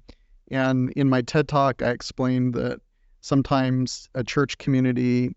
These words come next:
has a family in it that if it weren't for the actions of that church community, they wouldn't have a Christmas. That was our family. And, um, my parents ended up divorcing when I was fourteen or fifteen years old.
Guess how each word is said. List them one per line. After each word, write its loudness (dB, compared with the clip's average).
has 0
a 0
family 0
in 0
it -6
that 0
if -2
it -2
weren't -2
for -2
the -2
actions -2
of -2
that -2
church -6
community, 2
they -2
wouldn't -4
have -2
a -10
Christmas. -4
That 6
was 0
our 2
family. -4
And, 0
um, 0
my 2
parents 0
ended 2
up -2
divorcing -2
when -2
I -4
was -2
fourteen -2
or 0
fifteen -2
years -2
old. 0